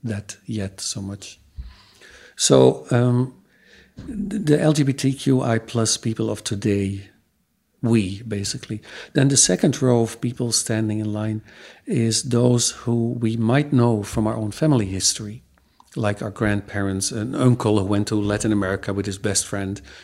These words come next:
and we never heard from them again. And these family stories that may or may not have actually a, a queer, gay, lesbian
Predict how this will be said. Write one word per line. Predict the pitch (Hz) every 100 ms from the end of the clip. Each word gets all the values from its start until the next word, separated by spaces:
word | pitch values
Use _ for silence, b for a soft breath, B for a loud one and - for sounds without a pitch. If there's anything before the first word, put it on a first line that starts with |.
| B
and | 110
we |
never | 101 101
heard | 92 95
from | - 101
them | 95
again. | 98 98 98 104
And | 104 - B B B B
these | 120
family | - 180 214
stories | 120 - 120 104
that | - 107
may | 120 123
or | 123 107
may | 110
not | 110 110 - -
have | 104 107 101 -
actually | 104 - 113 101 - -
a, | 101 110 B B B B
a | 127
queer, | - 117 101 101
gay, | 113 107 101 101
lesbian | 110 104 - 104 98